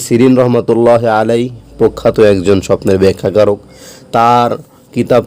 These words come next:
থেকেই আমরা আপনাদের সামনে এ সমস্ত বিষয়গুলো স্পষ্ট করি। তিনি অনেক বড় একজন দায়ী, অনেক বড় একজন বুজুর্গ ছিলেন, আল্লাহওয়ালা ছিলেন। তিনি কি কি স্বপ্নের ব্যাখ্যাগুলো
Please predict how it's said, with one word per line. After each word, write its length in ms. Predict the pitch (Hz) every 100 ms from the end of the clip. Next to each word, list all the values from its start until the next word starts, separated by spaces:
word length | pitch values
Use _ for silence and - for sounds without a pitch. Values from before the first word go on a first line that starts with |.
| -
থেকেই 300 | 120 127 135 - 117
আমরা 260 | 110 110 107 101 127 -
আপনাদের 340 | 101 110 104 107 -
সামনে 320 | 104 104 110 107 - - - - -
এ 20 | 110
সমস্ত 300 | 113 110 - 104 104
বিষয়গুলো 400 | - 107 110 107 98
স্পষ্ট 320 | - 104 - -
করি। 280 | 85 82 78 80 -
তিনি 140 | 104 101
অনেক 140 | 104 98 92
বড় 100 | 107 101
একজন 200 | 95 92 87
দায়ী, 240 | 92 92 101
অনেক 240 | 98 92 85
বড় 120 | 92 92
একজন 200 | 87 92 87
বুজুর্গ 300 | 92 101 117 117 117
ছিলেন, 220 | 127 117 113
আল্লাহওয়ালা 400 | 104 98 98 98 92
ছিলেন। 220 | - 107 117 - - - - -
তিনি 240 | 143 151 156 151
কি 100 | 147 -
কি 80 | 143
স্বপ্নের 320 | 135 120 120 110
ব্যাখ্যাগুলো 400 | 104 107 110